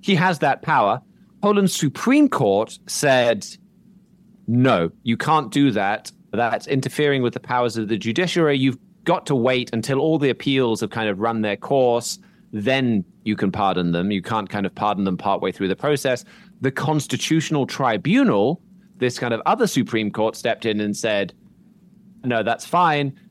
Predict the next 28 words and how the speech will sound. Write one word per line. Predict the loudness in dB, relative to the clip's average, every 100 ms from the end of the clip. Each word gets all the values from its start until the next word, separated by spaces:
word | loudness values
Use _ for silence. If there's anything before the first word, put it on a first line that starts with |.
| _
For | -6 -2 0
a | -2
court | -4 -2 -2 -4
to |
stop | -6 -2 -2 -2
that | -2 -2
actually | -4 -8 -6 -2 0 -2
gets | -2 -6 -4
in | -4
the | -2
way | 0 0 0
of | -4
the |
constitutional | -6 -6 -6 -8 -4 -4 -4 -8
separation | -8 -2 -2 -2 -4
of | -8 -4
powers | -4 0 0 0 -2 -4
and | -6 -2 -2 -4 -4
is | -2 -2 -2
obstructing | -8 -6 -6 -6 -4 -4 -2 -4
the | -6
president's | -8 -6 -2 0 2 0 -4 -10 -14 -18 -20 -6
ability | -4 -2 -2 -2 -2 -4
to | -4 -2 0 0 0 -2 -4
pardon, | -2 0 2 0 0 -4 -8 -20 -20 _ _ -6
and | -2 -2 -2 -2 -2 0 -2 -6 -8
that | -6 -6
stands. | -6 -4 -4 -6 -12